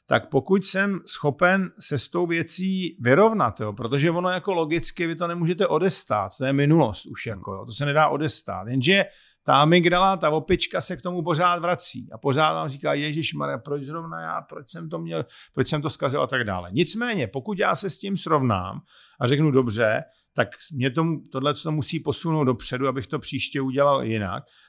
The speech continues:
tak tomu se říká post-traumatic growth, že vlastně rostete, že se z toho vynoříte, z té zkušenosti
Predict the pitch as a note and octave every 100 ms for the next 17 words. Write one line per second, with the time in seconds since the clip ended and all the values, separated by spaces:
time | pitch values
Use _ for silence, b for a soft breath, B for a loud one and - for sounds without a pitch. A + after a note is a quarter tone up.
0 | - - C3 F3 F3+ F#3 F3+ G3 F#3+ -
1 | E3+ - D3 C#3+ D#3 D#3 D#3+ E3 E3 D#3+
2 | - F3 D3+ B2 C3 - A2+ B2+ D#3 -
3 | E3+ E3 - - F#3 F3+ - F#2+ B2 B2
4 | F3 - - E3 F#3+ D3 C#3+ D3+ D3+ D#3
5 | E3+ - F3 D#3+ - C#3+ C#3+ C#3+ C3 -
6 | D3